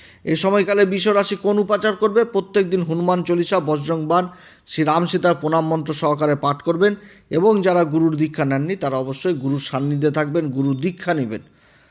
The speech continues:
তো যাই হোক, অনেক কথা আলোচনা করলাম গুরুকে নিয়ে। তো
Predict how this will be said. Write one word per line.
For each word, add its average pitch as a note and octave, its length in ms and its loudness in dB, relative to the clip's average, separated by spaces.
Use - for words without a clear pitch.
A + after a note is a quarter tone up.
তো D3 80 -8
যাই F#3 260 2
হোক, G#3+ 220 2
অনেক F3 260 2
কথা F#3+ 240 0
আলোচনা F#3 380 2
করলাম F#3+ 520 2
গুরুকে D#3+ 380 2
নিয়ে। F#3 320 0
তো D3+ 340 2